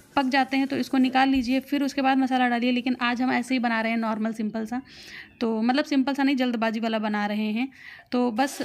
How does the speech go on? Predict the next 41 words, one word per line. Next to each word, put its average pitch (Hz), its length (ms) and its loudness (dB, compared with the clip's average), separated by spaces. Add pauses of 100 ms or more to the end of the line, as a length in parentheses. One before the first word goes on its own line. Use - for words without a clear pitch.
तेल 302 220 4
क्योंकि 302 220 0
ज़्यादा 269 260 2
रहता 269 220 0
है 285 40 -2
तो 277 120 0
उसको 262 220 -2
थोड़ा 254 200 2
सा 254 120 -2
बैंगन 240 280 0
मैंने 240 180 0
side 226 320 0
में 233 160 2
कर 220 220 2
दिया 226 220 0
था 247 180 -2 (600)
और 214 220 0
डाल 226 260 0
दिया 247 240 2
ये 226 300 -4
मसाला 220 440 -2
पूरा। 247 320 0
और 233 200 0 (140)
फिर 294 120 0
ये 277 140 2
धीरे 262 220 2
धीरे 269 180 2
से 262 120 -2
पकता - 320 -2
रहेगा। 240 340 -2
और - 180 -2
दूसरी 226 280 -2
side 220 220 -4
में 220 120 -2
हम 220 120 -4
काट 214 280 -8
लेते 208 240 -4
हैं 214 140 -2 (160)
टमाटर, 262 520 -2 (280)
क्योंकि 254 200 -4
टमाटर 233 380 -6